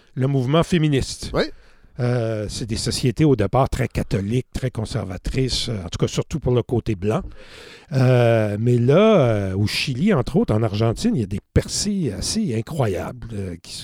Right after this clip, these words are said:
Speaker 1: qu'on voit se produire. Et, euh, voilà, les
Speaker 2: Et
Speaker 1: sociétés changent.
Speaker 2: Et, et on va, tu vas,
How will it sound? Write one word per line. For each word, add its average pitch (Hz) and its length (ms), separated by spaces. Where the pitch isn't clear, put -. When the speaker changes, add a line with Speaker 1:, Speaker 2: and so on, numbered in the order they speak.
Speaker 1:
qu'on 107 160
voit 98 220
se - 100
produire. 113 640
Et, 95 320
euh, 78 40
voilà, 147 280
les 147 100
Speaker 2:
Et 123 120
Speaker 1:
sociétés 180 440
changent. 127 720
Speaker 2:
Et, 233 320
et 262 260
on 143 180
va, 185 440
tu 143 80
vas, 135 80